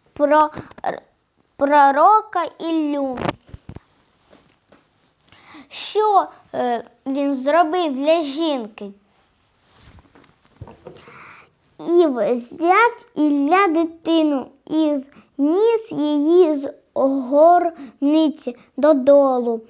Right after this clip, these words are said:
і віддав її матері її, і сказав: "І, Ілля, дивися, твій син живий".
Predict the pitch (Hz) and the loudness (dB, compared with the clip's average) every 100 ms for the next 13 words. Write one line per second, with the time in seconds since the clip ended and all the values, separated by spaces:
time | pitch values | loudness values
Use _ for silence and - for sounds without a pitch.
0 | _ _ _ _ _ - 302 294 262 247 | _ _ _ _ _ -6 0 0 0 0
1 | 330 359 - - _ - 247 311 392 440 | 2 2 0 -16 _ -10 -4 0 4 4
2 | 381 277 285 285 269 339 349 - 254 269 | 2 -2 -2 -2 2 0 0 -6 -4 0
3 | 294 302 285 269 262 254 262 262 285 262 | 0 0 -2 -4 -4 -6 -8 -2 -2 0
4 | 320 320 - _ _ _ _ _ _ _ | -2 -4 -10 _ _ _ _ _ _ _
5 | _ - 349 359 - - 330 302 - _ | _ -4 -2 -2 -6 -2 0 0 -6 _
6 | _ - 262 277 277 262 - _ _ - | _ -8 -4 0 0 -2 -10 _ _ -20
7 | _ _ 302 320 294 269 _ _ _ _ | _ _ -2 0 0 -4 _ _ _ _
8 | _ _ - 302 294 285 262 254 247 _ | _ _ -4 0 2 2 0 -2 -6 _
9 | _ _ _ _ _ _ - 254 - 339 | _ _ _ _ _ _ -8 -8 -2 2
10 | 320 262 285 381 349 - - - - _ | 2 2 4 4 4 0 -6 -8 -10 _
11 | - 269 294 285 269 - - 370 359 - | -6 0 2 4 2 -2 -2 0 0 0
12 | 269 277 294 285 320 311 254 233 | -2 0 0 0 0 0 -2 -6